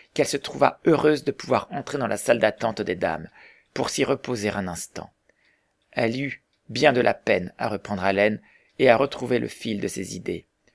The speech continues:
Tout cela s'était passé si rapidement. Quelle soudaine et cruelle alarme ! C'était par une chance toute providentielle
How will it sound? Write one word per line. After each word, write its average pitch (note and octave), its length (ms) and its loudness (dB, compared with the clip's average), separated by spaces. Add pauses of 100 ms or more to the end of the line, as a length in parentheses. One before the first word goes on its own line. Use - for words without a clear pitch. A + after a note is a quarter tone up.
(300)
Tout - 140 -8
cela E3 380 4
s'était - 220 -6
passé A#2+ 340 -6
si - 180 -4
rapidement. F2+ 580 -8 (840)
Quelle B2+ 180 2
soudaine A2 520 -4
et G2+ 140 -14
cruelle G2+ 340 2
alarme ! E2+ 400 -6 (1300)
C'était - 500 2 (100)
par A#2 160 0
une B2 100 -6
chance - 420 -2
toute - 200 -10
providentielle B2 840 0